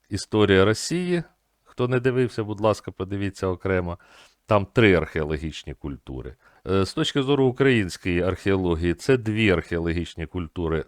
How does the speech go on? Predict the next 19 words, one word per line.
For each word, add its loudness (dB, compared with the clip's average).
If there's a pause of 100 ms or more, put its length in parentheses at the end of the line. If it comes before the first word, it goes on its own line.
Лука -2
Райковецька -2 (320)
і 0
Волинцевська 0
Романська. -2 (300)
І -2
ці -2
дві 0
археологічні -2
культури, -8 (340)
за 0
твердженням 0
українського -2
археолога, -2
доктора -2
історичних -6
наук -6
Володимира -2
Барана, 0